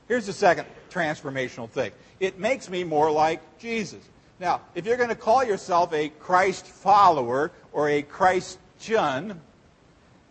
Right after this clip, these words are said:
that means you're gonna become more and more like that person. And we all wanna be more and more like Jesus, more and more like Christ.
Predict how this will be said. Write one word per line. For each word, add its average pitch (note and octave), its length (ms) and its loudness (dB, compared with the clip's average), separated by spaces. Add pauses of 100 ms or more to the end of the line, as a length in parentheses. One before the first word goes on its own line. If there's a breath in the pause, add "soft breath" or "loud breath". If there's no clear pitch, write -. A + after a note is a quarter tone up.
that D#3 160 -4
means F3+ 240 -8
you're E3+ 100 -4
gonna E3 180 -2
become D#3 400 -4 (120)
more F#3 420 2
and D3+ 160 -8
more E3+ 340 2
like D#3 480 -2
that D3 420 -4
person. G#3 340 -8 (460)
And D3 80 -14
we D#3 100 -10
all G3 200 0
wanna F3+ 200 -4
be F3 140 0
more D#3 240 -2
and D#3+ 100 -6
more D3 180 -4
like D#3 280 -2
Jesus, F#3 340 -12
more C#3+ 180 -2
and D#3 80 -8
more D3 180 2
like C#3+ 280 0
Christ. F3+ 380 0